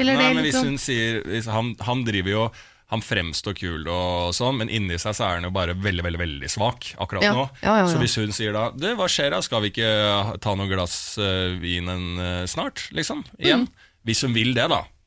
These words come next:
Speaker 2: Eh, og, og
Speaker 3: Jo, men klare en kveld med noe
Speaker 1: Tror hun
Speaker 3: vin
Speaker 1: vil
Speaker 3: sammen med
Speaker 1: det.
Speaker 3: han.
Speaker 2: Ja.
Speaker 3: Jeg synes hun skal gjøre det nesten uansett, men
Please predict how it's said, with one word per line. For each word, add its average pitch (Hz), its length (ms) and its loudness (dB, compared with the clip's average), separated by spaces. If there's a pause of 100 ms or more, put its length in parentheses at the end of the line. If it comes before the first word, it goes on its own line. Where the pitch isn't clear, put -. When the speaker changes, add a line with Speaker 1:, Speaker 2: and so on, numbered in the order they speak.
(120)
Speaker 2:
Eh, 110 760 2 (240)
og, - 220 -2
og 117 80 2
Speaker 3:
Jo, 220 140 6
men 247 100 4
klare 220 360 4
en 196 160 2
kveld 170 220 2
med 175 80 4
noe 185 80 4
Speaker 1:
Tror 180 80 6
hun - 20 6
Speaker 3:
vin 226 120 4
Speaker 1:
vil 202 80 4
Speaker 3:
sammen 170 100 6
med 170 80 6
Speaker 1:
det. 170 40 4
Speaker 3:
han. 175 120 0 (600)
Speaker 2:
Ja. 123 300 2
Speaker 3:
Jeg 214 80 2
synes - 60 2
hun 240 100 2
skal 226 160 4
gjøre 196 80 4
det 196 80 4
nesten 190 240 0
uansett, 175 320 0
men 170 600 -2